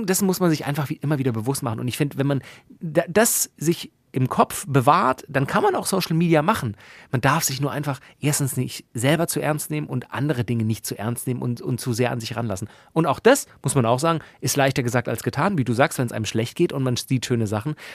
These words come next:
das ist ja auch was ganz Natürliches, wie du gerade erklärt hast, dass man dann vielleicht ein bisschen runtergezogen wird, ne? Ich gucke hier gerade raus aus dem Studio, es ist wirklich Kackwetter, es ist grau, es ist nieselig. Ich war vorher anderthalb Stunden spazieren mit dem Kinderwagen, ich war pitchnass und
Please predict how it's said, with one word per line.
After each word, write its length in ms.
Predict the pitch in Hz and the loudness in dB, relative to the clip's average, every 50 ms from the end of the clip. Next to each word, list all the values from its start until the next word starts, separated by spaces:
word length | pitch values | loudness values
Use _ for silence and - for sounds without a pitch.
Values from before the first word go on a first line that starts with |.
| - - _ | -18 -12 _
das 140 | 113 107 135 | -6 -4 -4
ist 100 | 123 - | -2 -2
ja 100 | 120 107 | -2 -2
auch 60 | 107 | 0
was 140 | 113 113 - | -2 -2 0
ganz 160 | 110 98 - | -2 -2 -2
Natürliches, 420 | 135 - 214 247 247 147 113 - | -2 -2 0 0 0 0 -2 -2
wie 60 | 120 | -2
du 80 | 107 110 | 0 2
gerade 180 | - 120 120 135 | 2 2 2 2
erklärt 300 | 156 - 196 226 - - | 0 0 -2 -2 0 -2
hast, 140 | 131 113 | -2 0
dass 120 | - 120 - | -2 -2 0
man 140 | 127 120 104 | 0 2 2
dann 160 | 120 120 113 - - - - | 2 2 0 -4 -8 -16 -12
vielleicht 280 | - - 117 107 - | -4 -4 -4 -2 -2
ein 40 | 131 | -2
bisschen 220 | 110 104 - 120 101 | -2 0 0 0 0
runtergezogen 640 | 98 117 110 117 101 107 95 - - 101 95 101 | 0 0 0 0 -2 -2 -4 -4 -6 -6 -6 -6
wird, 140 | 98 101 95 | -6 -4 -2
ne? 100 | 131 135 135 - - - | -2 -2 -2 -4 -12 -12
Ich 120 | - - | -8 -2
gucke 200 | - 139 - - | -2 -2 -2 -2
hier 120 | 110 147 135 | -4 -4 -2
gerade 280 | - 117 117 113 113 | 0 0 0 0 0
raus 220 | 107 110 123 131 - | 0 0 -2 -2 -4
aus 120 | 135 110 | -6 -6
dem 80 | 113 110 | -6 -6
Studio, 280 | - - 127 131 147 | -4 -4 -4 -2 -2
es 120 | - - - | -4 -4 -6
ist 180 | 135 - - - _ _ - | -8 -10 -10 -12 _ _ -6
wirklich 380 | 117 117 113 - 131 - - | -6 -4 -4 -4 -6 -6 -6
Kackwetter, 560 | - - 151 160 - - 110 101 95 - 95 95 | -4 -2 -2 -2 -2 -6 -6 -6 -6 -6 -8 -8
es 160 | 107 - - | -8 -6 -8
ist 160 | 127 - - | -8 -8 -8
grau, 340 | - - 127 127 143 170 190 | -4 4 6 6 6 6 4
es 160 | 156 - - | 0 -4 -4
ist 120 | 135 - | -6 -4
nieselig. 500 | 139 139 151 185 254 233 151 120 143 180 - - - - - - | -2 -2 2 2 2 4 4 2 2 0 -4 -12 -18 -18 -20 -8
Ich 80 | - | -6
war 80 | 135 127 | -6 -2
vorher 220 | - 156 165 - - | 0 0 0 0 0
anderthalb 300 | 151 170 160 151 139 - | 0 0 0 0 -2 -2
Stunden 200 | - 156 151 143 | -4 -4 -4 -4
spazieren 520 | - - 135 123 - - 165 160 151 151 | -4 -2 -2 -2 -2 0 0 0 2 2
mit 60 | 143 127 | 0 -2
dem 60 | 131 | -2
Kinderwagen, 420 | - 170 165 147 131 127 127 131 - 156 - - | -2 -2 -2 0 -2 -2 -4 -4 -6 -10 -10 -10
ich 140 | 131 - - | -10 -2 0
war 100 | 147 - | -2 -2
pitchnass 540 | - - 170 - - - 156 156 165 - | 0 -2 -2 0 0 2 2 2 0 0
und 160 | - 147 135 | -2 -6 -8